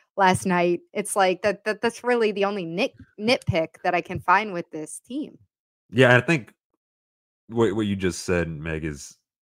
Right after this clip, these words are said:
Speaker 2: probably the, the most important thing is their chemistry, their vibes o-, on this team are just off the charts.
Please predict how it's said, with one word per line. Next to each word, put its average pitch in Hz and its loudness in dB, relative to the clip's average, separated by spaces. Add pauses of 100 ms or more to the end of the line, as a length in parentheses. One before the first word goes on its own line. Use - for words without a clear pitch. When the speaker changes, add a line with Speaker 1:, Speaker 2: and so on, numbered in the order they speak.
(260)
Speaker 2:
probably 117 -2
the, 78 -4 (320)
the 92 -4
most 90 -2 (400)
important 90 -4
thing 80 -6
is 76 -12 (640)
their 87 0 (920)
chemistry, 101 0
their 85 2
vibes 120 4
o-, 117 0
on 107 -8
this 98 -6
team 95 -8
are 85 -4
just 82 -8
off 87 -8
the 80 -8
charts. - -6